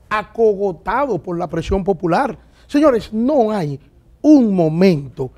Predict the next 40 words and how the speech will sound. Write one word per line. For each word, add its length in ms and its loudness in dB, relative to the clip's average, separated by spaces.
en 240 4
que 300 -2
un 220 4
candidato 760 0
que 120 4
salga 380 0
de 120 -4
que 80 -10
a 40 -2
un 160 -2
mano 240 -4
a 40 -4
mano, 260 -6
no 160 -2
a 60 0
lo, 260 2
a 80 -2
lo 100 -6
multitudinario, 920 -4
no, 120 -4
no, 120 -4
a 100 2
un 140 4
mano 220 0
a 40 -2
mano 260 -4
en 80 -6
un 100 -4
barrio, 340 -6
no 80 -6
sea 160 -4
rechazado. 480 -8
Miren 220 4
lo 100 0
que 80 2
le 60 0
pasó 240 -4
a 20 -2
Guillén 340 -2
ayer. 300 -2